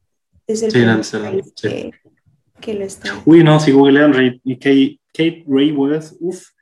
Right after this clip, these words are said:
Speaker 2: les va a salir, les digo, pueden hacer una maestría sobre eso. Está bien padre.
Speaker 1: Sí, yo también llevé ese tema en alguna materia
Speaker 2: Vale.
Speaker 1: y me gustó muchísimo, se me hizo súper interesante y hay,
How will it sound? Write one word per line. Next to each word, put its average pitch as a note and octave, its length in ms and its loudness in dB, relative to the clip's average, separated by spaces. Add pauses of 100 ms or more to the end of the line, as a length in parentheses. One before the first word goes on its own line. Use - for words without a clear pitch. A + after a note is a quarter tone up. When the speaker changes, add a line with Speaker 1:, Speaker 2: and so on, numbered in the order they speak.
(360)
Speaker 2:
les G#2+ 140 -16
va A#2+ 100 -4
a A#2 60 -4
salir, C3 920 -2 (200)
les G#2+ 200 -20
digo, A#2 280 -8
pueden A2 200 -8
hacer A2 200 -12
una G#2 140 -18
maestría G2 480 -20
sobre F#2+ 260 -20
eso. - 200 -20
Está - 380 -20 (180)
bien A#2+ 340 -4
padre. F2+ 340 -20 (580)
Speaker 1:
Sí, A3+ 540 -18
yo A#3 140 -6
también A#3 420 -4
llevé G#3+ 420 0
ese G#3+ 220 -6
tema G3 360 -8
en G3 140 -10
alguna G3 320 -8
materia G3 560 -6 (160)
Speaker 2:
Vale. - 140 -20 (100)
Speaker 1:
y A3+ 120 -2
me A3+ 100 4
gustó A3 300 0
muchísimo, G3+ 500 -2
se F#3+ 100 -10
me G3 140 -6
hizo G3+ 180 -8
súper G3 320 -8
interesante G3 640 -6
y G3+ 140 0
hay, G3+ 240 -2